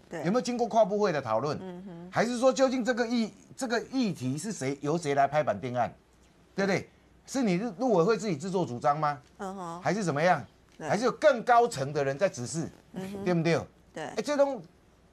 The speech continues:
Speaker 2: 可以，可以，可以质疑的啊，
Speaker 1: 嗯哼。
Speaker 2: 对不对？那我就跟你讲说，哎，陈明通，如果是你自己决议的话，那你要赌大一点嘛，对不对？
Speaker 1: 嗯。
Speaker 2: 哎，什么解，什么解，解，解，什么解放什么国人陆配什么长期居留，你讲了一大堆，人家听不懂啦。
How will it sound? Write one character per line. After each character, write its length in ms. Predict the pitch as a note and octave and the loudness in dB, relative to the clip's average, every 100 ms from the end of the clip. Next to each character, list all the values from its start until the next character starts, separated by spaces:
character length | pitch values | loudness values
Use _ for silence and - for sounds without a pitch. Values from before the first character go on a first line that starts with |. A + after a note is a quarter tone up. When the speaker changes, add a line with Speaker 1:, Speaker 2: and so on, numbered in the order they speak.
| _ _ - - | _ _ -20 -6
Speaker 2:
可 160 | - A#3+ | 2 2
以， 80 | F#3 | 4
可 160 | B3+ | 2
以， 140 | B3 E3+ | 2 4
可 100 | B3 | 2
以 80 | |
质 260 | F#3 D#3+ G#3+ | 2 -2 0
疑 140 | F#3 | 2
的 100 | E3+ | 6
啊， 160 | D3+ B2+ - | 4 4 -6
Speaker 1:
嗯 160 | F#3+ | -14
哼。 240 | G3 F3+ F#3+ | -12 -10 -2
Speaker 2:
对 100 | A3+ | 0
不 60 | |
对？ 160 | E3+ - _ _ - | 0 -2 _ _ 0
那 100 | C4+ | 2
我 40 | |
就 120 | C4+ | 2
跟 160 | A3+ C#4+ | 0 0
你 40 | |
讲 120 | G3+ | -2
说， 100 | F#3+ | 0
哎， 140 | G3 E3+ | 0 2
陈 160 | E3+ | 0
明 160 | G3+ G#3 | -2 -2
通， 160 | A3 A3+ | -2 -2
如 80 | |
果 120 | G#3 E3+ | 0 -2
是 140 | A#3 | 0
你 80 | E3+ | -4
自 180 | A3+ G3 | -2 -4
己 140 | C3+ | -4
决 220 | C#3 D3+ | -2 -2
议 100 | G3 | -2
的 120 | D3+ | -2
话， 120 | D#3+ F#3+ | -2 0
那 100 | G3+ | 0
你 120 | F3 | -2
要 80 | G#3 | -2
赌 200 | C3 G#2+ | -6 -4
大 240 | - F#3+ D#3+ | 2 4 4
一 120 | E3+ | 2
点 200 | E3+ F2 | -4 -12
嘛， 180 | D#2 F2 | -10 -8
对 100 | F3+ | -4
不 60 | F#3 | 0
对？ 200 | C3 - - | -2 -4 -12
Speaker 1:
嗯。 200 | F3 C#3+ - - | -10 -10 -10 -6
Speaker 2:
哎， 80 | |
什 120 | A#3+ G#3+ | -2 0
么 80 | |
解， 320 | A#3+ G3+ F3+ D#3 - | 0 0 0 -4 -8
什 120 | - F#3 | -2 0
么 120 | G#3+ - | 0 0
解， 300 | F3+ E3+ - - | 0 0 -4 -6
解， 320 | F3+ F3 D3 | -2 -2 -2
解， 280 | - F3 D#3+ - - | -2 0 -2 -8 -4
什 80 | |
么 140 | D#3+ E3+ | 0 0
解 240 | E3+ E3+ | 0 0
放 200 | E3+ A3+ | 2 2
什 100 | D#3+ | 2
么 160 | D3 C3 - - - - | -2 -4 -6 -20 -18 -4
国 240 | D#3+ G#3+ | 0 2
人 200 | F#3 G3 | 2 0
陆 180 | A#3 G#3 | 0 0
配 240 | A3 G#3+ | 2 2
什 120 | D3 | 0
么 140 | C#3+ D#3 - - | -4 -6 -10 -8
长 200 | D3 F3 | -4 -4
期 140 | F3+ | -4
居 160 | E3+ G3+ | -6 -4
留， 100 | D#3 - - - | -4 -6 -18 -12
你 100 | - | 0
讲 220 | - A#3+ | 2 4
了 120 | C#4+ | 4
一 80 | C4+ | 2
大 220 | C#4 C4 | 4 4
堆， 140 | C#4 C4 | 4 2
人 100 | B3 | 4
家 100 | C4 | 2
听 200 | B3 C4 | 2 0
不 100 | - | 4
懂 220 | F#3+ F3+ | 4 6
啦。 260 | F3 C#3+ | 4 2